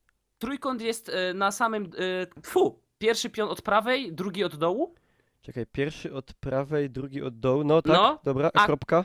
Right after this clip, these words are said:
Speaker 1: a kropka jest w pierwszym kółku na samej górze.
Speaker 2: O kurde,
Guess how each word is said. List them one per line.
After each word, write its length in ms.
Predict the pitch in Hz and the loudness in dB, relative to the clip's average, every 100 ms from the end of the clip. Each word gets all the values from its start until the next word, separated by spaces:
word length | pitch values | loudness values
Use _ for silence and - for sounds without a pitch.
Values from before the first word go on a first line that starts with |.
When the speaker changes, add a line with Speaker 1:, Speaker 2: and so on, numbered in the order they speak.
| - | 2
Speaker 1:
a 140 | 202 | -2
kropka 460 | - 262 269 - 233 | 0 -2 -2 -4 -4
jest 240 | 220 - | -4 -6
w 80 | - | -10
pierwszym 420 | 233 226 - 220 | -4 -4 -4 -8
kółku 320 | 220 220 214 | -10 -12 -8
na 100 | 196 | -8
samej 240 | 190 180 175 | -6 -8 -8
górze. 280 | 135 123 123 _ _ _ _ _ _ _ _ _ _ _ _ _ - | -10 -10 -12 _ _ _ _ _ _ _ _ _ _ _ _ _ -20
Speaker 2:
O 220 | - - | -20 -20
kurde, 540 | - - - - - | -18 -18 -16 -20 -16